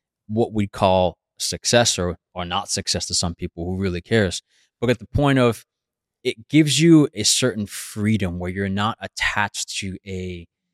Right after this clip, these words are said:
feeling that you need to be something or someone that you're not,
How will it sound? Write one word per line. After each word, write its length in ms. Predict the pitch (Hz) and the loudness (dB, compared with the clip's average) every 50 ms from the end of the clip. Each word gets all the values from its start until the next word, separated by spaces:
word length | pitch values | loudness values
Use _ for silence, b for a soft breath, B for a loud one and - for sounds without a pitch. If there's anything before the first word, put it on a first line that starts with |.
| _ _ _ | _ _ _
feeling 560 | - - - - - 135 135 143 139 135 131 120 | -20 -18 -8 0 4 6 8 8 8 6 6 4
that 100 | 113 95 | 2 0
you 180 | 107 107 107 | -2 -2 -2
need 240 | 104 104 107 107 98 - | 0 -2 -2 -4 -4 -8
to 100 | 104 92 | -14 -14
be 260 | 90 - 110 110 110 | -8 -2 0 2 2
something 580 | - - - 110 101 101 95 - 101 101 98 | 2 2 2 2 2 0 0 -4 -6 -6 -6
or 60 | 95 92 | -6 -8
someone 540 | - - - 104 95 95 98 101 101 98 98 | -8 -8 -6 -6 -6 -4 -4 -4 -2 -2 -2
that 120 | 92 85 | -4 -4
you're 120 | 92 95 95 | -4 -6 -4
not, 300 | 92 95 92 92 90 | -4 -4 -4 -6 -6